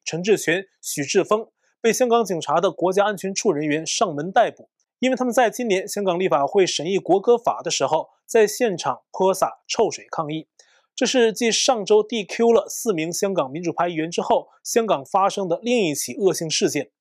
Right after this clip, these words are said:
那么话说回来，这一刻，香港和更多热爱自由的人比任何时候都需要一个对中共强硬的美国。美国本次大选结果也更加具有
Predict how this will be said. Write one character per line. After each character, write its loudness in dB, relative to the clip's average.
那 4
么 -2
话 2
说 -2
回 -2
来， -6
这 2
一 -2
刻， -2
香 0
港 0
和 -10
更 -2
多 4
热 4
爱 0
自 0
由 0
的 -6
人 -8
比 0
任 4
何 -2
时 -4
候 -4
都 4
需 0
要 6
一 -4
个 0
对 0
中 -2
共 2
强 -6
硬 -4
的 -2
美 -10
国。 -4
美 4
国 2
本 2
次 -6
大 2
选 -8
结 4
果 -4
也 -2
更 -2
加 2
具 -6
有 0